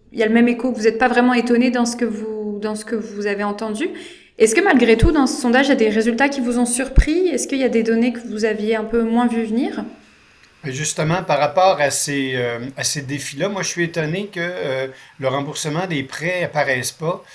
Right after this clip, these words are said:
Speaker 2: Donc, il y a vraiment un enjeu, là, pour moi, financier, qui semble ne pas être sous le radar des restaurateurs. Donc, euh, la fin des mesures d'aide gouvernementale, là, sur le loyer et la main-d'œuvre,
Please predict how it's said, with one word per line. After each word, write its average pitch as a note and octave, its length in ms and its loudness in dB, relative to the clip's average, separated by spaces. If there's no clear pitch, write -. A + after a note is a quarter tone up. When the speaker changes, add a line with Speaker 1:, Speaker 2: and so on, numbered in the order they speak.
Speaker 2:
Donc, C3+ 180 -8
il C#3+ 60 0
y - 20 0
a - 20 0
vraiment D#3 300 0
un F3 180 -2
enjeu, C#3+ 600 -2
là, D3 240 -4
pour B2+ 120 -12
moi, C#3+ 460 -6
financier, D3+ 880 -4
qui B2+ 100 -10
semble E3+ 360 0
ne C3+ 100 0
pas F3 320 2
être E3+ 400 -2
sous D3+ 220 -6
le E3 60 -4
radar D3+ 460 2
des C3 640 -4
restaurateurs. C3+ 880 -2
Donc, C3+ 240 -6
euh, B2+ 240 -2
la C3 180 0
fin G3+ 480 -4
des C#3+ 480 -2
mesures C3 560 -8
d'aide C3+ 600 -4
gouvernementale, C3 1000 -4
là, D#3 160 -8
sur C#3 200 -10
le C3 100 -8
loyer B2+ 500 -4
et - 20 -6
la B2+ 140 -4
main-d'œuvre, B2+ 580 -6